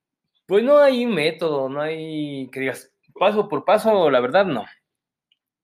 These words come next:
Yo creo que para formar una banda de rock primero tienes que ser familia y hacerlo como con tus compas,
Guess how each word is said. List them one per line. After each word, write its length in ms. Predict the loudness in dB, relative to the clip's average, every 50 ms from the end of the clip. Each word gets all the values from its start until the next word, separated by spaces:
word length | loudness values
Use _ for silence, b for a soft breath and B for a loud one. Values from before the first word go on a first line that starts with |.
| _ _ _ _ _ _ _ -8
Yo 160 | -4 -4 -2
creo 100 | -2 0
que 100 | -2 0
para 160 | 0 -2 -4
formar 140 | -4 -4 -2
una 120 | 0 2
banda 220 | 2 2 0 0 0
de 100 | -2 0
rock 200 | -2 -4 -6 -6
primero 360 | -6 -2 0 2 2 2 0
tienes 300 | 0 -2 -4 -4 -4 -6
que 480 | -6 -6 -4 -4 -4 -6 -8 -10 -12 _ _ _ _ _ _ _ _ _ _ _ _ _
ser 160 | -2 -2 0
familia 680 | 2 2 2 2 2 0 0 0 0 0 2 2 2 2
y 140 | 2 0 -2
hacerlo 480 | -4 -4 -6 -8 -6 -6 -6 -8 -8
como 220 | -8 -10 -10 -10 -10
con 160 | -12 -14 -14
tus 120 | -16 -10
compas, 560 | -2 0 0 0 2 0 -2 -2 -2 -8 -18